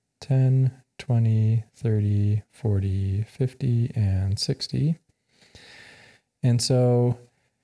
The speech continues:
we know that whenever he's starting off, he's starting off at zero. And then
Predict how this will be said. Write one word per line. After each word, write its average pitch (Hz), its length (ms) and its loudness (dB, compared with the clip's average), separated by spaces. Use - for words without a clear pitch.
we 135 100 2
know 147 320 2
that 131 340 2
whenever 123 340 2
he's 117 220 0
starting 123 460 2
off, 110 360 2
he's 113 280 0
starting 104 380 0
off 95 280 0
at 101 300 0
zero. 127 420 0
And 117 200 2
then 110 540 0